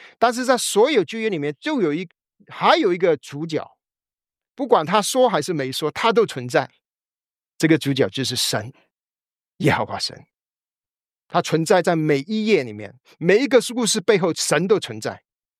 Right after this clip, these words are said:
这里他提到神，耶和华神，他说，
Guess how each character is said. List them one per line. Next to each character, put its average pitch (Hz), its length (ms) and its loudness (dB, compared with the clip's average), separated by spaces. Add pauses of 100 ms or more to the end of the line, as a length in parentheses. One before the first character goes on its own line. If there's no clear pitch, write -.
(480)
这 196 100 2
里 135 240 2
他 - 160 -8
提 131 160 -6
到 127 160 2
神， 101 340 -6 (440)
耶 151 120 2
和 143 100 2
华 123 140 0
神， - 260 -10 (380)
他 165 120 -2
说， 160 380 2